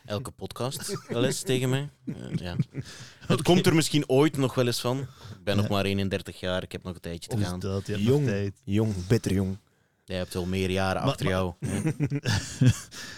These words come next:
Speaker 2: Het gaat natuurlijk nog veel verder soms, hè, want, eh, eh, soms is de bar ook helemaal ingekleed in de sfeer van het stuk. En dat, dat zei
Speaker 3: Ja.
Speaker 2: jij net, hè.
Speaker 3: Ja.
Speaker 2: Arthur Daswinjo is daar goed in. Wat deed Klakkeboom vroeger,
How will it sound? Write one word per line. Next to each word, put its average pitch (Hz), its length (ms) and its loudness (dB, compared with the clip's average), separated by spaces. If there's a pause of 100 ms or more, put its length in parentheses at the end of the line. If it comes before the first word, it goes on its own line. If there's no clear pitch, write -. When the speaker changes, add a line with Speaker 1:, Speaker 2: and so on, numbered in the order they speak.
(100)
Speaker 2:
Het - 140 -2
gaat 180 180 -2
natuurlijk 165 380 0
nog 147 140 2
veel 147 240 6
verder 147 320 2
soms, 98 280 4
hè, 151 180 4
want, 117 200 4
eh, 95 540 -6
eh, 101 60 -2
soms 151 340 4
is 101 140 -2
de 98 80 0
bar 120 280 -2
ook 123 160 -6
helemaal 123 340 2
ingekleed 135 500 2
in 107 100 4
de 98 60 2
sfeer 123 280 0
van 101 100 2
het 92 80 0
stuk. - 220 -2
En 101 80 4
dat, 101 200 2
dat 98 180 -4
zei 110 160 0
Speaker 3:
Ja. 98 60 2
Speaker 2:
jij 110 220 2
net, 113 220 4
hè. 151 60 -4
Speaker 3:
Ja. 113 140 0
Speaker 2:
Arthur 113 180 -2
Daswinjo 127 400 0
is 110 80 0
daar 101 140 0
goed 110 180 -4
in. 160 140 -4 (520)
Wat 120 180 0
deed 120 180 -2
Klakkeboom 120 480 2
vroeger, 180 280 4